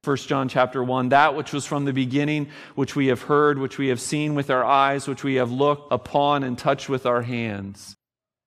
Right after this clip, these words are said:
We studied that a couple years ago as we walked through the book of First John. Ear witnesses, eye witnesses, hand witnesses. The testimony was expansive, John says, for who Jesus was and for what he accomplished. And yet,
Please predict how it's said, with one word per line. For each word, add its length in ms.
We 100
studied 280
that 220
a 80
couple 280
years 280
ago 300
as 140
we 120
walked 280
through 160
the 80
book 180
of 100
First 320
John. 320
Ear 240
witnesses, 520
eye 260
witnesses, 540
hand 340
witnesses. 600
The 100
testimony 680
was 220
expansive, 800
John 340
says, 520
for 260
who 240
Jesus 600
was 520
and 220
for 140
what 300
he 180
accomplished. 840
And 160
yet, 640